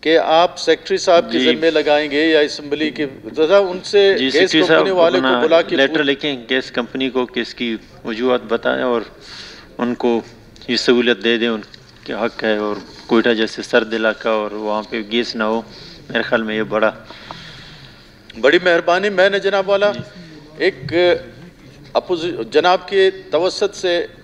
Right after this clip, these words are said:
Speaker 1: अपोजिशन के दोस्तों से गुजारिश है कि छः बजे मेरी कहीं अपॉइंटमेंट है, अगर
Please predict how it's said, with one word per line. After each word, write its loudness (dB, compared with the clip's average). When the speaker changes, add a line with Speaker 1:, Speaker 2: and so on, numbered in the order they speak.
Speaker 1:
अपोजिशन -4
के -4
दोस्तों -2
से -4
गुजारिश 0
है -4
कि -4
छः 0
बजे -2
मेरी -2
कहीं -4
अपॉइंटमेंट -2
है, -4
अगर 2